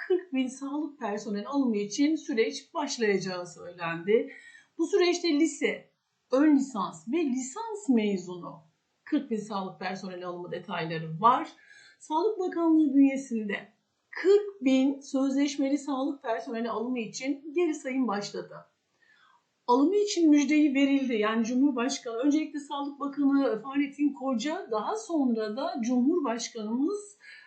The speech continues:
Erdoğan da kırk bin yeni sağlıkçı alımı için, Recep Tayyip Erdoğan, Tayyip Erdoğan da kırk bin yeni sağlıkçı alımı için müjdeyi vermişti.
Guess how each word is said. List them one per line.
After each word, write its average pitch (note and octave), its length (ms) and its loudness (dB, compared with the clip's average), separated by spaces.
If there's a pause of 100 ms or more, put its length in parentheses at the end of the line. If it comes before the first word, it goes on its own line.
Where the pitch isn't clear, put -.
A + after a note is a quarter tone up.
Erdoğan A#3 600 0
da C#4+ 220 -2
kırk - 380 4
bin A#3+ 140 2
yeni C#4 260 6
sağlıkçı C4+ 600 -2
alımı G3+ 300 -2
için, D4+ 480 -2 (560)
Recep B3+ 320 2
Tayyip G#3 280 4
Erdoğan, G3+ 460 -4 (100)
Tayyip A3 320 -4
Erdoğan G3+ 480 -2
da A3+ 120 -2
kırk - 340 0
bin A#3+ 180 2
yeni B3 220 0
sağlıkçı A#3 600 -8
alımı G3 260 -6
için E4 260 -4
müjdeyi D#4+ 380 2
vermişti. D#4+ 640 2